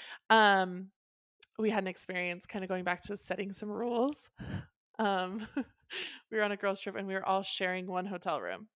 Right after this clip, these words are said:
And it was like, let me think, one, two, three, four, five, six. I think there was, like, six or seven girls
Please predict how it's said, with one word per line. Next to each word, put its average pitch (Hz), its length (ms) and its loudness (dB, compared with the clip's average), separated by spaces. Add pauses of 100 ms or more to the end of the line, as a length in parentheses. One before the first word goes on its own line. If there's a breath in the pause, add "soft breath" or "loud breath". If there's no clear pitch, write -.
And 202 100 6
it 214 80 2
was 254 160 0
like, 185 460 0 (800)
let 202 60 -12
me 208 60 -8
think, - 260 -14
one, 202 120 -12
two, 196 300 -10
three, 202 140 -14
four, - 240 -12
five, 202 200 -10
six. - 340 -12
I 202 60 -12
think 254 140 -14
there 311 100 -4
was, 285 80 -6
like, 240 140 -6
six - 240 -6
or 202 60 -6
seven 180 300 -4
girls 160 360 -4